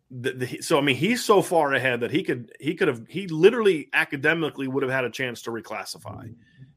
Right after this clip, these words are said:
He's definitely gonna be an early enrollee. Uh, I would have,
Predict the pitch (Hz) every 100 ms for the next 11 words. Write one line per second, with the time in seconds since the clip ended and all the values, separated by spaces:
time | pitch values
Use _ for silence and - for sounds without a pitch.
0 | _ 180 160 131 160 151 139 131 123 120
1 | 117 104 104 98 90 92 - - _ _
2 | _ _ _ - 101 - 143 165 147 120